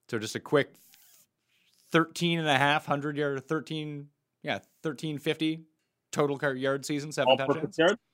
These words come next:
Speaker 2: I
Speaker 1: Eight,
Speaker 2: can see it.
Speaker 1: eight touchdowns? Okay. Sounds like, uh, in our keeper draft, that's what you're gonna take.
Speaker 2: I'd like to, but everybody knows I love Jets and will try to s-, st-, take him first and then try to extort me.
Speaker 1: Does that ever work, though?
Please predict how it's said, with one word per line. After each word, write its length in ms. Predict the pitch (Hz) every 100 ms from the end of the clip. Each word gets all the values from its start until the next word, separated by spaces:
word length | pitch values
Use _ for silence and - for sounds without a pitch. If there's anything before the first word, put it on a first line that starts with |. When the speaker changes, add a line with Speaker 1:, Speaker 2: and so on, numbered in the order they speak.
| _ _ _ _ 123
Speaker 2:
I 60 |
Speaker 1:
Eight, 100 | 135
Speaker 2:
can 80 | 135
see 160 | - 110
it. 100 | - _ _
Speaker 1:
eight 160 | 110 -
touchdowns? 360 | 139 185 233
Okay. 380 | - - 285 349
Sounds 260 | - 175 196
like, 180 | 175 165
uh, 200 | 147 135
in 80 | 135
our 140 | 120
keeper 280 | - 202 -
draft, 240 | 101 92
that's 140 | 107 104
what 60 |
you're 80 | 104
gonna 160 | 98 87
take. 420 | 175 208 - _ _ _ _ _ _ _ _ 131
Speaker 2:
I'd 100 | 127
like 260 | 151 175
to, 200 | - 117
but 140 | 120 123
everybody 300 | 147 139 123
knows 200 | 131 131
I 80 | 123
love 240 | 120 110
Jets 340 | 131 123 -
and 80 | 113
will 260 | 107 101 -
try 200 | - 123
to 60 | 110
s-, 400 | - - - -
st-, 260 | - - 131
take 220 | 143 143
him 100 | 127
first 340 | - 139 120 107
and 60 |
then 100 | 104
try 140 | 120 113
to 100 | 98
extort 520 | - - 131 135 104
me. 160 | - - _ _ _ _ _ _ _ _ - -
Speaker 1:
Does 140 | 123
that 140 | 131 135
ever 180 | 117 107
work, 240 | 139 190
though? 220 | 349 392